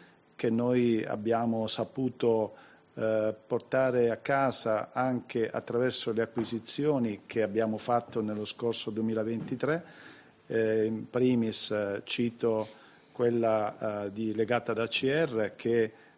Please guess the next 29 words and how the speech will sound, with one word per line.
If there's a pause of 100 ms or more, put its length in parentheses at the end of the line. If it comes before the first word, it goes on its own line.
(120)
eh,
nel
primo
semestre
del
duemilaventiquattro, (460)
eh, (220)
ci
porta
un
valore
importante,
significativamente
importante,
che
con
le
sue
attività
di
bonifica
dei
siti, (480)
eh,
continua
a
darci
buone
soddisfazioni.